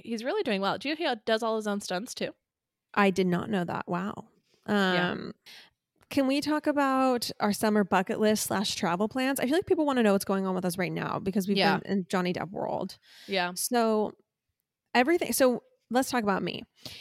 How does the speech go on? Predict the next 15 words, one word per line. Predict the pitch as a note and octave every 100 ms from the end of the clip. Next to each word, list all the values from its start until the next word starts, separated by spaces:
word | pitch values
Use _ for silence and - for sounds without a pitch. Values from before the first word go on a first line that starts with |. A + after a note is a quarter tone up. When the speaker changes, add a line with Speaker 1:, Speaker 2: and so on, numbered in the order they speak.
| - -
Speaker 2:
In | A3+
my | A3+ C4 D4+
life, | C4+ B3 B3 B3 - - G#3
Speaker 1:
Mm-hmm. | F#3+
Speaker 2:
I | G#3+ G#3 G#3+ -
am, | G#3 G#3 G3+
we | G3+
moved | G#3+ A#3
into | C4+ A#3+ C4
our |
new | A#3+ A#3+
place | - G#3 G3 G3 -
and | G3+ G3
it | F#3+
needed | G3 G3 F#3+ F#3+ F#3+